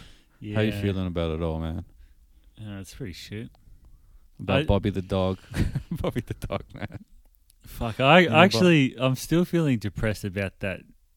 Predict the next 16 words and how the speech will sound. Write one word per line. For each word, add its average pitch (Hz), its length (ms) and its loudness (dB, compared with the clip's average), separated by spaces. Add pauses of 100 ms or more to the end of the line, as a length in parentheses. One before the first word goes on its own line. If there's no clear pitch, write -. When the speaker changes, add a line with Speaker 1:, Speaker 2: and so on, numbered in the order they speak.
(280)
Speaker 2:
screenplay 104 540 -8
idea. 90 360 -10
Um, 110 640 -4 (680)
who's 135 120 -2
Speaker 1:
What? 143 160 -6
The 147 60 -2
Speaker 2:
Bobby? 139 280 -2
Speaker 1:
screen-, 98 180 -4
<laughs> - 0 -
okay. 92 220 -6 (600)
Speaker 2:
Who's 143 200 -4
Bobby 151 300 -2
the 110 60 2
Speaker 1:
I 107 160 4
Speaker 2:
dog? 95 80 0
Speaker 1:
know. 92 200 0